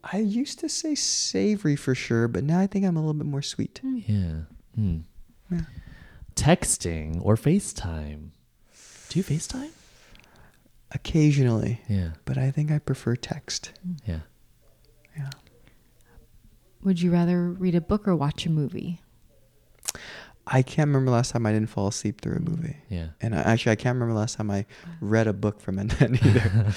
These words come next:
Speaker 3: <laughs>
Speaker 1: But if we do audio book,
Speaker 2: Mm.
Speaker 1: then I finished quite a, quite a bit of those.
Speaker 3: Ooh, and the next one is pizza or pasta?
Speaker 1: Pasta.
Speaker 3: Pasta.
Speaker 2: Mm.
Speaker 3: Mm-hmm.
Speaker 2: Are you an early bird or a night owl?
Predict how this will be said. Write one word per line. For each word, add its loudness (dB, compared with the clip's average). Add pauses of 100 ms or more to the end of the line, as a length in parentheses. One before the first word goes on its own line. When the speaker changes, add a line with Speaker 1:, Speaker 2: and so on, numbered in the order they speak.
Speaker 3:
<laughs> 0
Speaker 1:
But 10
if 12
we 8
do 10
audio 8
book, -2
Speaker 2:
Mm. -4
Speaker 1:
then 0
I 0
finished -4
quite -6
a, -8 (180)
quite -4
a -8
bit -6
of -8
those. -12 (640)
Speaker 3:
Ooh, 4
and -2
the -2
next -4
one 0
is 4 (140)
pizza -4
or -4
pasta? -8 (800)
Speaker 1:
Pasta. -2 (400)
Speaker 3:
Pasta. 0
Speaker 2:
Mm. 0 (720)
Speaker 3:
Mm-hmm. -10
Speaker 2:
Are 0
you 4
an 2
early 0
bird 0
or 0
a 0
night -4
owl? -14